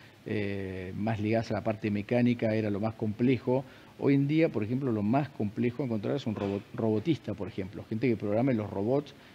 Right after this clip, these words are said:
es lo más, eh, difícil de, de formar y de mantener,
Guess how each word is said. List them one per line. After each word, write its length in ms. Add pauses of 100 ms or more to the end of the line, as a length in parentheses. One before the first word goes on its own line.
(100)
es 120
lo 100
más, 400 (380)
eh, 240
difícil 440
de, 180
de 160
formar 520
y 80
de 140
mantener, 500